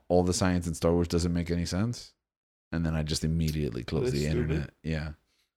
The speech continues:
Speaker 1: I was just like, "I'm done.
Speaker 2: Okay.
Speaker 1: I'm done with the internet." I canceled my subscription.
Speaker 2: Was it, wait, well, never mind. We're gonna get off
Speaker 1: <laughs>
Speaker 2: topic.
Speaker 1: No, I, so we care about getting off topic,
Speaker 2: I
Speaker 1: but
Speaker 2: was gonna say about the, was it the Last Jedi bombs?
Speaker 1: Mm, I don't know what that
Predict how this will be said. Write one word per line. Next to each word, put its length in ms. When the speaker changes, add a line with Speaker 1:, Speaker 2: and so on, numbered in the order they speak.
Speaker 1:
I 40
was 100
just 80
like, 100
"I'm 120
done. 420
Speaker 2:
Okay. 220
Speaker 1:
I'm 100
done 200
with 80
the 140
internet." 420
I 80
canceled 400
my 120
subscription. 560
Speaker 2:
Was 160
it, 260
wait, 240
well, 280
never 220
mind. 180
We're 100
gonna 120
get 220
off 60
Speaker 1:
<laughs> 140
Speaker 2:
topic. 220
Speaker 1:
No, 140
I, 160
so 200
we 160
care 240
about 140
getting 200
off 140
topic, 300
Speaker 2:
I 20
Speaker 1:
but 80
Speaker 2:
was 160
gonna 180
say 220
about 320
the, 340
was 180
it 80
the 80
Last 280
Jedi 280
bombs? 360
Speaker 1:
Mm, 200
I 100
don't 120
know 60
what 100
that 100